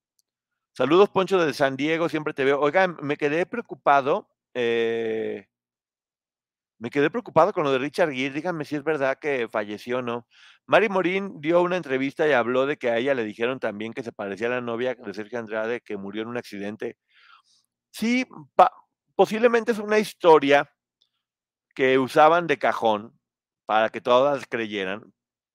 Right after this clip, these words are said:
pero ya saben, Maggie y yo cómo somos, vamos a investigar hasta ver qué pasó con Verónica.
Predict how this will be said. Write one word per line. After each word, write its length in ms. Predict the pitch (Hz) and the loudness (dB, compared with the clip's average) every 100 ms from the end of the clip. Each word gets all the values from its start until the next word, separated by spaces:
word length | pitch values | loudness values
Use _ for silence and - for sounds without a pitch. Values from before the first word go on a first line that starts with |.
| _ | _
pero 300 | - 123 117 | 0 2 2
ya 140 | 120 139 | 2 2
saben, 280 | 156 156 147 | 4 2 0
Maggie 220 | 147 147 | -4 -2
y 20 | |
yo 160 | 147 143 | -6 -4
cómo 200 | 143 139 | -6 -2
somos, 340 | 135 147 170 | -2 -2 -2
vamos 260 | 127 127 127 | -2 -4 -8
a 40 | |
investigar 600 | 110 101 110 101 143 - - | -8 -8 -6 0 2 0 -6
hasta 280 | 95 - | -6 -4
ver 160 | 104 113 | -2 -2
qué 100 | 131 | -4
pasó 280 | - 110 120 | -6 -4 -4
con 260 | 135 131 | -2 0
Verónica. 580 | 139 131 98 90 - - | 0 -2 -2 -6 -14 -20